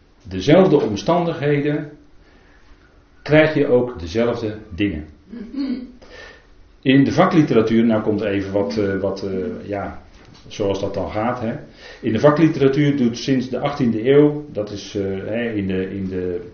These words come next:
periode nasleep, periode, verlichting enzovoort, hè. De opvatting de ronde dat onder de naam Jezaja tenminste drie profeten hun bijdrage aan deze boekrol geleverd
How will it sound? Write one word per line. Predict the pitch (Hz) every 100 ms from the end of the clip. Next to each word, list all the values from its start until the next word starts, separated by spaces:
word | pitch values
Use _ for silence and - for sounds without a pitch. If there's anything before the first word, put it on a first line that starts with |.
| - - - - - - 101
periode | 101 107 104 101 98 95
nasleep, | 101 110 107 107 107
periode, | 98 92 101 107 107 104
verlichting | 107 104 113 - 113 110
enzovoort, | 101 95 98 117 98
hè. | 110 147 - - - - -
De | 135
opvatting | 170 - 165 151 117
de |
ronde | 113 170 160
dat | 139 127
onder | 143 123 104
de |
naam | 110 147 151 110
Jezaja | 101 143 151 143
tenminste | - 127 123 - 98
drie | 127 -
profeten | 135 117 147 143 123
hun | 107
bijdrage | 127 131 123 120 113
aan | 110
deze | 101 101 101
boekrol | 101 120 107 107 107
geleverd | - 104 113 120 107 107